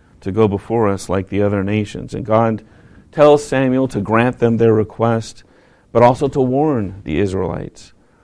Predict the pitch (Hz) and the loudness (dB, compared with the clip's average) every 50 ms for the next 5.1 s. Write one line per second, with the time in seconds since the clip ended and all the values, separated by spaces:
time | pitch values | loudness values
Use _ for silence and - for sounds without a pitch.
0 | _ _ _ - 117 117 107 135 127 - - 120 147 165 160 151 - - - 156 | _ _ _ 0 0 2 4 4 2 2 2 0 2 2 2 0 -2 -2 0 0
1 | 147 123 110 107 110 110 117 135 156 156 135 110 - - 104 98 98 95 95 98 | 2 2 2 2 0 0 0 0 0 0 -2 -4 -4 -6 -6 -6 -4 -6 -8 -10
2 | - - - - _ _ _ _ _ _ _ - 107 110 - - 151 151 - - | -14 -18 -20 -20 _ _ _ _ _ _ _ -6 -6 -2 2 2 2 2 2 0
3 | 139 123 - - - 131 127 139 147 156 151 - - - 120 123 127 127 127 123 | -2 -2 -2 -2 -2 0 2 2 2 0 -2 -4 -2 0 2 4 4 4 4 2
4 | 117 110 101 101 98 - - - - 127 151 160 160 170 180 175 - - - - | 0 -2 -2 -4 -6 -8 -10 -6 -2 0 2 2 2 0 0 -4 -6 -12 -20 -20
5 | - | -20